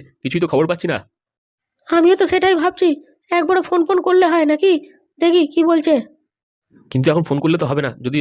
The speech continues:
Speaker 1: অফিসে ফোন ফোন না ধরে।
Speaker 2: একবার যদি তখন ফোনটা ধরে জানা যায়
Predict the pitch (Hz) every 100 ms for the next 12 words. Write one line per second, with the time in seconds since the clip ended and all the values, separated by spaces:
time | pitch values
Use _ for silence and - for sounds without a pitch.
0 | 127 147 151 135 143 143 143 131 170 _
1 | _ _ _ _ - - 302 262 330 320
2 | 311 339 294 294 294 311 320 254 262 320
3 | 247 262 302 330 311